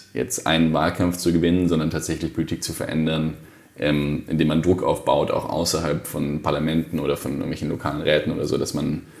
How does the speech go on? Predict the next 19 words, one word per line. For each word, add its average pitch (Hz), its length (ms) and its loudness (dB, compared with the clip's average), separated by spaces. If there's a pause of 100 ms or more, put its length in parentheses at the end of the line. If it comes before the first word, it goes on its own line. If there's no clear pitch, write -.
(240)
versucht, 80 420 4
äh, 71 220 6
für 78 200 2
Themen 85 300 6
zu 87 100 2
sensibilisieren, 78 720 0
dass 76 140 -2
man 76 100 -2
raus, 76 380 -2
äh, - 320 -6
rausfindet - 1040 0
für 80 100 2
seine 76 360 2
Region, 78 680 2 (320)
was 76 160 2
sind 80 160 2
denn 73 140 2
eigentlich, 73 400 -4
ähm, 71 420 -2